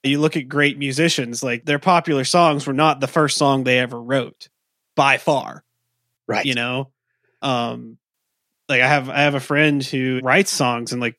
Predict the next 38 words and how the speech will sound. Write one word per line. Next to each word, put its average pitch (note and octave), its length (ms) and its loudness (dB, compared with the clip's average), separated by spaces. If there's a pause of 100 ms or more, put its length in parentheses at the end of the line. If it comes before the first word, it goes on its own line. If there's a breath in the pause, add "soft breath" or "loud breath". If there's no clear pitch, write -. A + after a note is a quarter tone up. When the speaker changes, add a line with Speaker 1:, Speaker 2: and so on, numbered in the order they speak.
Speaker 1:
she's C3+ 300 -4
our C3 240 0 (100)
worship D3 300 0
director C3+ 300 0
at A2 60 -10
church, D#3+ 320 0
and B2 120 -4
she's C3+ 160 -2
written C#3 200 -2
some D#3 300 -6 (360 soft breath)
worship - 340 2
songs B2 360 -2
for B2+ 260 -6
us. - 240 -10 (600)
And, C#3 520 2
like, C#3 200 0
we D3 80 2
were D#3+ 100 6
talking D#3 340 2
about C3 220 2
it - 80 -4
one C3 180 -4
time, C3 520 -2 (220)
you D#3 80 -4
know, D3+ 40 4
like, C3+ 160 4
me C#3 180 2
and C3+ 120 2
her B2 120 -10
husband C3 520 0
and A#2+ 340 -4
her A#2+ 120 -8
sister, C3+ 380 0
we B2 120 -6
were B2 280 -6
driving B2+ 320 2
out A#2+ 300 -4
to A#2 240 -6